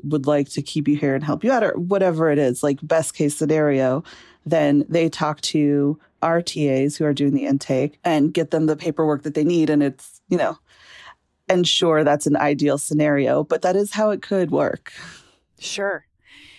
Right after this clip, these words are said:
Speaker 2: So I, I think it was a Denverite story I read that was, like,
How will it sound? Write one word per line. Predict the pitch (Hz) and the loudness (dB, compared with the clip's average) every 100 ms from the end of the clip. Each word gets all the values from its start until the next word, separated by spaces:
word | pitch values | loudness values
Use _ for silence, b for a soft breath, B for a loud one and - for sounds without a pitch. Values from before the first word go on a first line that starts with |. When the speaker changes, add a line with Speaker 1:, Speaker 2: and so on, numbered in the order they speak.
| b b b _ | b b b _
Speaker 2:
So | - 349 339 - _ _ | 0 4 4 0 _ _
I, | - 320 - | -6 -4 -4
I | |
think | 294 480 554 | -6 -4 -2
it | |
was | 571 330 | 0 0
a | 262 | 2
Denverite | - 220 214 202 180 | 2 2 2 2 0
story | - 208 208 | -6 -4 0
I | 196 | 0
read | 185 185 175 | 0 0 0
that | 180 | -2
was, | - 180 - | -2 -10 -2
like, | 180 175 | -2 -2